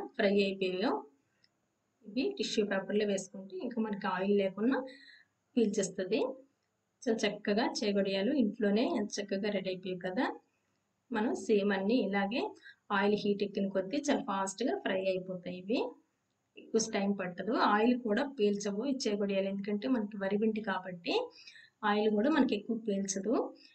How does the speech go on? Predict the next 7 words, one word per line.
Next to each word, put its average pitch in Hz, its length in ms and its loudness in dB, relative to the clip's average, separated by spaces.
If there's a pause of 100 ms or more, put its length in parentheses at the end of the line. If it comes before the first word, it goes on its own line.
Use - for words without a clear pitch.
(1000)
చాలా 233 100 0
చక్కగా 208 480 -2 (120)
ఇంట్లోనే 220 480 2 (400)
చేసుకోవచ్చు 196 840 -4
ఈ 233 120 4
చేగొడియాలు. 202 640 -2 (720)
ఇవి 247 220 2